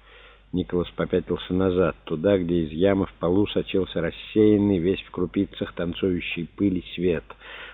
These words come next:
Вопреки воспитанию и убеждениям, откуда-то из детства или глубин подсознания пятнистой змеёй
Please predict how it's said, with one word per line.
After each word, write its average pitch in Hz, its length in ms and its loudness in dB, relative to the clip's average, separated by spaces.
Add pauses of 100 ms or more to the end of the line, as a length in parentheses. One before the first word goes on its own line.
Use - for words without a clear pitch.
Вопреки 95 340 2
воспитанию 98 680 4
и 92 40 4
убеждениям, 92 760 4
откуда-то 90 440 -2
из 85 200 2
детства 101 440 4
или 87 120 4
глубин 87 360 2
подсознания 98 840 2
пятнистой 92 760 -2
змеёй 90 500 4